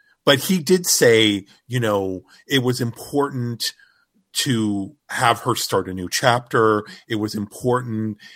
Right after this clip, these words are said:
to kind of wrap up. Here's one thing he said, which I thought was fascinating. We can definitely talk about it in the next podcast where we wrap up season four and the series so far.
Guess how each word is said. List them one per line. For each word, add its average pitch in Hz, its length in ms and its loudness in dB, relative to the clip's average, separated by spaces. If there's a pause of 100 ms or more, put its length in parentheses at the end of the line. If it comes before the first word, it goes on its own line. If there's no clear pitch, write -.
(160)
to 131 120 -6
kind 117 260 0
of 101 160 2
wrap 110 300 6
up. 104 300 4 (340)
Here's - 460 2
one 127 240 4
thing 104 200 -4
he 104 140 -10
said, 101 240 -2
which 101 160 -2
I 117 60 2
thought 107 240 -2
was 117 120 -16
fascinating. 101 560 -2
We 120 80 -2
can 123 140 -4
definitely 123 340 0
talk - 300 -8
about 101 300 4
it 92 180 0 (340)
in 123 160 2
the 104 100 2
next 107 300 0
podcast 101 480 -2
where 95 220 -2 (240)
we 110 160 0
wrap 107 320 4
up - 120 -2
season 95 360 -6
four 95 460 2 (280)
and 104 340 0
the 123 140 2
series 101 500 0
so 101 200 -2
far. 90 500 0